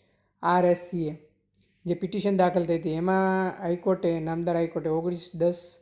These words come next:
ઓગણત્રીસ દસ બે હજાર ચોવીસના રોજ ઓરલ હુકમ કરેલો.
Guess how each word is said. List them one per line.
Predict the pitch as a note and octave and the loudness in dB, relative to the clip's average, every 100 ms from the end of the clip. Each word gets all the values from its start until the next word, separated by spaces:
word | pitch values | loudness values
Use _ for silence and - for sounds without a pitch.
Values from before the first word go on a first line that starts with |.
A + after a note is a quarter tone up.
| _ | _
ઓગણત્રીસ | E3+ E3+ F3+ G3+ F#3+ | -2 -2 -2 -4 -2
દસ | F3+ F3+ F3+ | -2 -2 0
બે | E3+ | 0
હજાર | E3+ | 0
ચોવીસના | E3+ E3+ E3+ F3+ F3 | 0 -2 -2 -2 -2
રોજ | E3+ E3+ _ _ _ _ _ _ _ _ _ - | -2 -6 _ _ _ _ _ _ _ _ _ -2
ઓરલ | F#3+ G3+ G#3+ | 4 6 8
હુકમ | G3+ G3 F#3+ | 6 6 2
કરેલો. | F3 F3+ D#3+ D3+ | 6 4 4 0